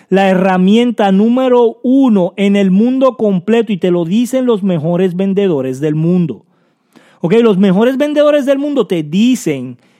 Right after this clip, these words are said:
que lo más importante y la herramienta más importante es el teléfono.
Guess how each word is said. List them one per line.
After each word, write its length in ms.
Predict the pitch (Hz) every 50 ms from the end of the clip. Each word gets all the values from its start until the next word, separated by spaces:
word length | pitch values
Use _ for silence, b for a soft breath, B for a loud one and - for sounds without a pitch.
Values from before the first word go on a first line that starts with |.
| _ _
que 120 | - 175 165
lo 180 | 170 175 170 165
más 380 | 165 175 190 214 226 214 -
importante 1000 | 262 277 269 226 - 262 247 233 220 190 180 - 220 226 233 240 226 214 180 165
y 60 | 160
la 120 | 156 156 160
herramienta 720 | 151 156 165 160 160 165 180 190 208 214 196 - 208 196
más 380 | 185 180 190 202 208 196 -
importante 1120 | 226 226 220 208 196 - 214 202 196 185 165 - - 202 202 208 214 208 185 - 165 151 - - - 175
es 140 | 185 170 -
el 180 | 190 185 185 165
teléfono. 840 | - - 160 147 139 143 151 180 180 - - 180 147 117 101 87 -